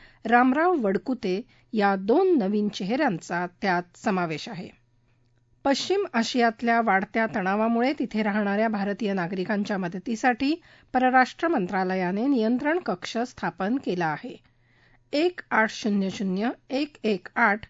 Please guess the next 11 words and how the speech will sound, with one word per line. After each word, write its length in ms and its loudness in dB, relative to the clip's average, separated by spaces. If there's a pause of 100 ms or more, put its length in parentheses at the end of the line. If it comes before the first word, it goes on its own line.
(380)
सात 440 2 (100)
नऊ 300 2
सात 560 -2 (340)
आणि 320 2 (360)
नऊ 200 6 (140)
एक 340 2
एक 260 2 (120)
एक 320 0 (360)
दोन 360 4 (120)
तीन 280 4
शून्य 440 0